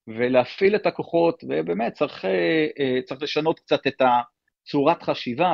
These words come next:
כי האיומים, כמו שאמרתי ב-, ב-, בסלוגן, האיומים של פעם צריך לטפל במערכות של פעם. פעם אפילו היו תצפיתנים על הגגות, שהיו מזהים אלמנטים כאלה קטנים, והיו, אה, מציינים את זה. ותראה, האישה, למשל,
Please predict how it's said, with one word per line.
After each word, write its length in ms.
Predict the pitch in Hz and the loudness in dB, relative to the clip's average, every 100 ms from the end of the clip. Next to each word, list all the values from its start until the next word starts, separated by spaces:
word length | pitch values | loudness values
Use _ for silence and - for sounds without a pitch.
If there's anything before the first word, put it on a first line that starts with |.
| - | -2
כי 220 | 127 120 - | -8 -6 -2
האיומים, 540 | 120 131 139 170 127 - | -2 0 0 0 -2 -4
כמו 180 | 143 | -8
שאמרתי 460 | 131 131 143 143 135 | -4 -2 0 -2 -2
ב-, 440 | 123 120 117 117 _ _ - | 0 2 0 -6 _ _ -10
ב-, 320 | 117 110 113 120 | -6 -4 -2 -4
בסלוגן, 440 | - 156 135 117 | 2 2 2 0
האיומים 320 | 120 135 160 | 0 0 -2
של 160 | 147 135 | -4 -2
פעם 240 | 156 147 | 0 0
צריך 160 | - - | -2 -6
לטפל 200 | 123 139 | -4 -2
במערכות 460 | 123 117 117 127 - | -2 -2 -2 -4 -6
של 120 | 113 - | -6 -6
פעם. 200 | 101 101 _ _ _ _ _ | -6 -8 _ _ _ _ _
פעם 220 | 170 170 170 | 2 4 4
אפילו 280 | - 165 | 0 0
היו 120 | 170 180 | 0 -2
תצפיתנים 840 | 196 - - - 208 208 214 233 | -6 -12 -20 -10 -6 -4 -2 -2
על 100 | 180 | 0
הגגות, 460 | 135 127 113 101 _ | -2 -2 -4 -6 _
שהיו 320 | - 131 151 156 | -8 -4 -4 -4
מזהים 520 | 143 139 147 160 151 262 - _ _ - 117 - | -4 -4 -2 -2 -6 -12 -20 _ _ -16 -12 -2
אלמנטים 500 | 143 147 165 165 156 | 0 2 0 0 -2
כאלה 280 | 156 147 143 | 0 0 0
קטנים, 480 | - 131 123 143 170 _ _ _ _ 135 | -2 -2 -2 -4 -8 _ _ _ _ 0
והיו, 400 | 151 196 214 - 180 | 4 4 4 0 -4
אה, 220 | 202 202 | -2 -2
מציינים 480 | 202 - 214 240 240 | -2 0 0 0 -2
את 80 | 180 | -2
זה. 160 | 165 135 | -2 -4
ותראה, 380 | 139 175 175 135 | -4 0 2 2
האישה, 520 | 135 147 185 180 180 | 2 -2 -2 0 0
למשל, 440 | 165 147 - 151 | -2 -4 -2 -2